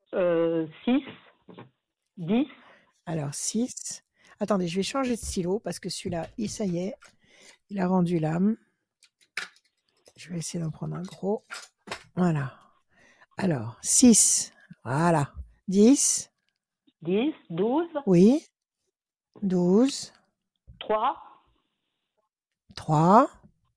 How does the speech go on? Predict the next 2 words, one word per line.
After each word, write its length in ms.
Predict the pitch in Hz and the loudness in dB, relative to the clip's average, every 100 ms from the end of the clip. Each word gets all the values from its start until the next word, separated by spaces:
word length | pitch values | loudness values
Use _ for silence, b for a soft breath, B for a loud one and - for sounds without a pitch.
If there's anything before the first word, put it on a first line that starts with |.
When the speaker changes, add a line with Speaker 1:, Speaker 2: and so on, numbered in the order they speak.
| _ _ _ _ _ _ | _ _ _ _ _ _
Speaker 1:
Huit. 400 | 156 190 254 - - _ _ _ _ _ _ _ _ _ _ _ _ _ _ _ | -2 0 0 -4 -20 _ _ _ _ _ _ _ _ _ _ _ _ _ _ _
Speaker 2:
Huit. 720 | 190 180 190 233 - - - | 0 4 6 4 0 -16 -16